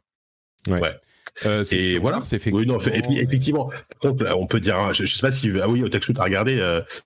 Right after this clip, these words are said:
Speaker 2: t'as, t'as regardé, Patrick, le P C Gaming Show ou pas ?
Speaker 1: Euh, j'ai... non, j'ai regardé.
Speaker 2: Est-ce que t'as suivi en direct ?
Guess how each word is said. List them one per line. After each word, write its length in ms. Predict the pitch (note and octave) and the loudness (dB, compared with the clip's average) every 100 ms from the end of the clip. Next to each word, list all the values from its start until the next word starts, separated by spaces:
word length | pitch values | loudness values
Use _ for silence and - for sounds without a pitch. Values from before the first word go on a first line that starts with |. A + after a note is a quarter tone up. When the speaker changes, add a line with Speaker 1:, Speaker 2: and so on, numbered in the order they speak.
| _ _ _ _ _ _ - | _ _ _ _ _ _ -4
Speaker 2:
t'as, 100 | A2 | 0
t'as 100 | A2 | 0
regardé, 200 | C#3 F#3+ | 0 0
Patrick, 280 | D3 F3+ | 0 0
le 80 | D#3+ | 0
P 60 | C3 | 0
C 160 | C#3 | 0
Gaming 220 | C3 A2 B2+ | 0 0 0
Show 180 | - | 0
ou 20 | C3 | -2
pas ? 200 | G#2 - _ _ _ _ _ _ _ _ - | -4 -6 _ _ _ _ _ _ _ _ -4
Speaker 1:
Euh, 140 | B2+ A#2+ | -2 -2
j'ai... 180 | A#2 C3 | -2 0
non, 200 | B2 A2 | 2 0
j'ai 140 | F#2+ | 0
regardé. 220 | F2 G2 | 0 0
Speaker 2:
Est-ce 80 | G#2 | 0
que 60 | G#2+ | 0
t'as 100 | G#2 | 0
suivi 200 | - G2+ | 0 0
en 60 | |
direct ? 420 | F2+ F2 F#2+ - | 0 0 -2 -6